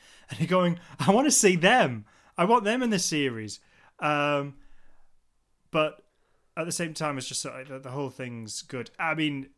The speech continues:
the, the Cyber Shades are ridiculous. The Cyber King's absurd.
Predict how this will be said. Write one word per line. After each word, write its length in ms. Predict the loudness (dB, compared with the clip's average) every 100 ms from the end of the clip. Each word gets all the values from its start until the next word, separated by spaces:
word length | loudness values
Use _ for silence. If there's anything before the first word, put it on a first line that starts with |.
| -18
the, 140 | -14
the 100 | -8
Cyber 280 | -2 -2 -2
Shades 340 | -4 -4 -6
are 80 | -8
ridiculous. 920 | -12 -10 -4 -4 -4 -6 -6 -6 -10 -16 _ _ _ _ _
The 60 | -6
Cyber 380 | -2 -2 -4
King's 340 | -8 -8 -8 -10
absurd. 800 | -10 -8 -6 -4 -4 -2 -4 -8